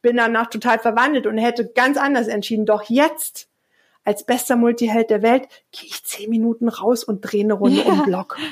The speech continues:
Speaker 2: Ja, ja.
Speaker 1: Weißt? Und dann ist alles gut. Und die, die Welt dockt daran an, ist ein Wunder, die Welt dockt daran an und sieht dich dann als beste Multiheldin der Welt. Du bist der erste Fan von dir selbst.
Speaker 2: Ja.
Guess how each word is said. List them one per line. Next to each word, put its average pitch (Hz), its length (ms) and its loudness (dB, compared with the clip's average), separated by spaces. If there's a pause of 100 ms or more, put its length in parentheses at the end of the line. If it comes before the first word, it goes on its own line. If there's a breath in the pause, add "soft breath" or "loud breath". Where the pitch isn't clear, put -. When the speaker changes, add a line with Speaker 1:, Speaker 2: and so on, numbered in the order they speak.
(800 soft breath)
Speaker 2:
Ja, 240 120 0
ja. 247 320 0
Speaker 1:
Weißt? - 480 0 (360 loud breath)
Und 233 220 0
dann 302 200 2
ist 330 200 -4
alles 320 320 0
gut. 349 200 0
Und 226 180 -2
die, 220 140 -4 (260)
die 202 160 -2
Welt 294 300 2
dockt - 280 -4
daran 339 440 0
an, 208 320 0 (680)
ist - 160 -10
ein 226 140 -2
Wunder, 262 320 0
die 196 180 -10
Welt 247 280 0
dockt - 240 -4
daran 285 360 2
an 240 260 0 (840 loud breath)
und 240 200 2
sieht 262 400 -2
dich 320 260 0
dann 247 340 0
als 240 340 -2 (120)
beste 233 320 -2
Multiheldin 214 680 0
der 196 200 0
Welt. 180 420 -4
Du 240 140 -4
bist 294 320 -4
der 202 100 2
erste 254 380 0
Fan 226 600 0
von 220 280 0
dir 208 140 4
selbst. 190 500 -2
Speaker 2:
Ja. 220 320 -4